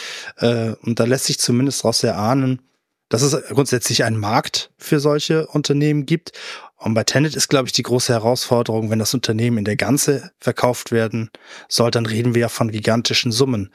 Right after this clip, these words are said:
Philipp, kannst du da eine Größenordnung geben, was vielleicht so eine Tenet am Markt kosten würde?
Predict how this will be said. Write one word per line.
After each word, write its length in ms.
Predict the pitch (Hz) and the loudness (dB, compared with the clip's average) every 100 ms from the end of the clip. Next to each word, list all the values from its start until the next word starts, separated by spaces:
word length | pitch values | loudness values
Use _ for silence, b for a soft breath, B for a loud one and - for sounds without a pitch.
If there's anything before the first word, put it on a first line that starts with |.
| B B B B _ | B B B B _
Philipp, 340 | - 117 107 | 0 0 2
kannst 240 | - 113 | -2 0
du 60 | 120 | 0
da 80 | 113 | 0
eine 140 | 113 | 0
Größenordnung 840 | 104 120 123 147 104 123 143 131 | 0 0 0 0 0 0 2 0
geben, 560 | 113 123 135 151 151 160 B B B | 2 0 2 0 0 -2 B B B
was 220 | - 120 - | -2 -2 0
vielleicht 600 | - 131 113 120 123 - | 0 2 4 2 0 0
so 120 | 123 | 0
eine 160 | 113 107 | 0 0
Tenet 540 | 123 113 107 - - b b b b | 0 0 -2 -6 -8 b b b b
am 260 | - 120 117 | -2 0 2
Markt 680 | 107 117 - - - - - - | 2 0 0 -2 -4 -6 -14 -6
kosten 540 | - - - 156 156 | -2 0 0 0 0
würde? 460 | 151 170 175 220 | 0 0 2 0